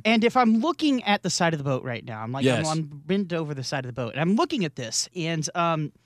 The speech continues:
Speaker 1: you seem to have hastily painted over the previous name.
Speaker 2: Yes,
Speaker 1: Um,
Speaker 2: the
Speaker 1: it
Speaker 2: C word.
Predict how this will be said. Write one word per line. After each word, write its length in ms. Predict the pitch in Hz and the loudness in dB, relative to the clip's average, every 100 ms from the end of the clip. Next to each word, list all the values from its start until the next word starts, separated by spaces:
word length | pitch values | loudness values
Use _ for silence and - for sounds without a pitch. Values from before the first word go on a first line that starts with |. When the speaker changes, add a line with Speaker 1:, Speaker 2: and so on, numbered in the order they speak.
| _ _ _ | _ _ _
Speaker 1:
you 120 | 202 | 0
seem 220 | 220 311 311 | 2 2 4
to 80 | |
have 120 | 247 160 | 2 2
hastily 500 | 208 240 - 208 180 | 0 0 -2 -2 -2
painted 500 | - 208 214 190 160 | -4 -2 -2 -2 -2
over 260 | 190 196 165 | 0 0 0
the 120 | 143 | -4
previous 760 | - - 269 262 190 143 - 143 | -8 -10 -4 -2 0 -2 -2 -4
name. 340 | 120 110 107 - - _ - | -4 -6 -8 -12 -20 _ 0
Speaker 2:
Yes, 220 | 139 147 | 2 4
Speaker 1:
Um, 360 | 131 123 113 - _ - | 2 0 -2 -4 _ 0
Speaker 2:
the 100 | 113 | 2
Speaker 1:
it 40 | |
Speaker 2:
C 200 | - 127 | 4 4
word. 240 | 98 85 | 2 -4